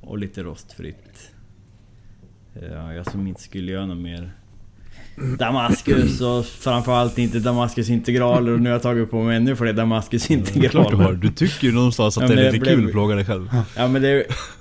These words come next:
Speaker 1: när jag hade s-, efter man hade haft semester så bara, fan vad roligt.
Speaker 2: Ja.
Speaker 1: Och sådär, och så skulle jag vilja
Speaker 2: Jajamän.
Speaker 1: göra.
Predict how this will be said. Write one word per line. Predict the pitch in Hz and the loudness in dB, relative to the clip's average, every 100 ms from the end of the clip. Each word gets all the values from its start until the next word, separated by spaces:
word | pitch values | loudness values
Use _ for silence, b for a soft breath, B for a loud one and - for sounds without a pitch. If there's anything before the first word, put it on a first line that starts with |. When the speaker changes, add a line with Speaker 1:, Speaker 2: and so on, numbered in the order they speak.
| - | -4
Speaker 1:
när | 135 | 0
jag | 135 | 2
hade | 135 | 0
s-, | 135 - | -2 -4
efter | - - 139 - | -6 -4 -4 -2
man | 139 139 | 0 2
hade | 139 139 | 2 2
haft | 131 127 - | 0 -2 -10
semester | - 139 151 151 - 98 | -4 -2 -2 -4 -8 -8
så | 98 | -6
bara, | 104 | -8
fan | - - - 95 | -8 -10 -10 -8
vad | 71 | -8
roligt. | 80 98 107 | -6 -6 -6
Speaker 2:
Ja. | 120 | -6
Speaker 1:
Och | 123 | -8
sådär, | - 139 131 175 104 73 | -6 -6 -2 -2 -2 -6
och | 107 | -8
så | - 214 123 | -4 -2 -2
skulle | - - 95 | -8 -8 -6
jag | 82 | -4
vilja | 92 | -4
Speaker 2:
Jajamän. | 127 95 | -4 -4
Speaker 1:
göra. | 87 | -6